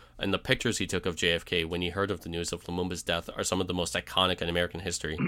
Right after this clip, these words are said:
<clears throat> I guarantee most of you have probably seen it. It's the one where he's sitting there with his head in his hand on the phone. The news of Patrice Lumumba's death sent shockwaves around the world, and protests were held in India, the Soviet bloc, Japan, and all throughout the world.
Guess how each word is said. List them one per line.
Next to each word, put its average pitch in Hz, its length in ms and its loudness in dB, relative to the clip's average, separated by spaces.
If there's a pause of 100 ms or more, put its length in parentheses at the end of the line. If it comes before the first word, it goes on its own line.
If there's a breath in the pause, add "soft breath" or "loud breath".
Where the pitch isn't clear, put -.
<clears throat> - 240 -4
I - 40 -10
guarantee 98 420 8
most 85 220 -2
of 82 40 -10
you 82 140 -6
have 82 120 -12
probably - 280 -6
seen 82 240 -4
it. - 160 -10
It's - 100 -16
the - 80 -6
one 92 160 0
where 92 140 -4
he's 85 100 -6
sitting - 240 -4
there 82 140 -2
with 78 100 -10
his 87 160 -8
head 82 160 -2
in 82 80 -4
his 85 160 -6
hand 87 380 0 (560 soft breath)
on 85 180 0
the 80 80 -4
phone. 85 380 -2 (1800 loud breath)
The 104 80 0
news 107 240 4
of 120 140 2
Patrice - 380 -4
Lumumba's 104 400 2
death 98 240 2
sent 92 240 -2
shockwaves 92 580 0
around 90 200 0
the 85 40 -4
world, 80 400 -2
and 95 100 -6
protests 101 480 0
were 101 120 0
held 92 240 2
in 90 100 0
India, 107 480 2 (140)
the 92 80 -2
Soviet 95 380 0
bloc, 87 360 2
Japan, 85 480 0 (460 loud breath)
and 90 120 0
all 92 200 6
throughout 87 340 0
the 90 80 -4
world. 80 420 -6